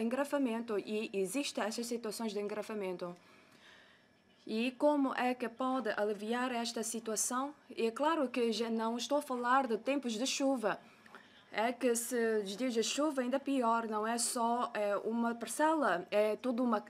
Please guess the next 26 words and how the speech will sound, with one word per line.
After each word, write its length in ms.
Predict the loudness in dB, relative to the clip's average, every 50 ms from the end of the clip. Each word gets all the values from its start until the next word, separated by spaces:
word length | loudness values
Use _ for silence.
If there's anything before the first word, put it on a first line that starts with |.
| -8 -4
toda 160 | -2 2 2
Macau 540 | 2 2 2 2 4 6 8 8 6 4 2
fica 320 | 0 -6 -8 -6 -6 -6
com 260 | -2 0 0 0 0 0
grandes 320 | 0 0 0 0 0 -2
engarrafamentos. 840 | -2 -2 -2 -4 -4 -2 -2 -2 -2 -2 -4 -4 -6 -6 -6 -8 -12 _ _ _ _ -20 -20 _ _ _ _ _ _ -20 -20 -20 _ _ -20 -20 -20 -20 -20 -20 -20 -20 -20 -20 -20 _ -12 -6
E 420 | -2 0 2 4 4 2 2 0 -4 -10 -20 -20 -20 -20 -20 -20 -20 -20 -20 -20 _ _ _ _ -14
no 80 | -14 -14
futuro, 680 | -12 -8 -8 -6 0 2 2 4 4 2 2 0 -2 -8 -16 -20 -20 -20 -20 -20 -20 -20 -20 -20 -8 -2
ah, 460 | 0 0 2 2 0 -2 -4 -6 -10 -12 -16 -20 _ _ -18 -8 -2
e, 240 | 2 6 6 6 6 4 -2 -18 -18 -10 -2 2
é, 480 | 4 4 6 6 4 4 4 2 2 2 0
sinceramente, 1000 | 0 0 -2 -6 -10 -12 -10 -8 -4 -4 -2 0 0 2 2 4 4 2 2 2
os 160 | 2 0 2
jovens 320 | 2 2 2 2 2 0 0
estão 200 | 0 2 2 2
preocupados 680 | 2 2 0 0 0 -2 -2 0 0 0 0 -2 -4
quanto 580 | -2 0 2 2 2 2 0 2 2 4 4 2 0 -8 -18 -18 -20 -12 -2 4
à 200 | 6 6 6 6
questão 460 | 4 -2 -2 0 0 2 2 2 4
de 80 | 4
dar 140 | 4 4 2
primazia 580 | 2 2 0 0 0 0 -2 -2 -2 -2 -2 -2
aos 120 | -2 -4
transportes 460 | -6 -8 -8 -4 -2 -2 -2 -2 -4 -10
públicos. 840 | -4 -2 0 0 0 0 -2 -2 -2 -2 -2 -2 -2 -6 -8 -10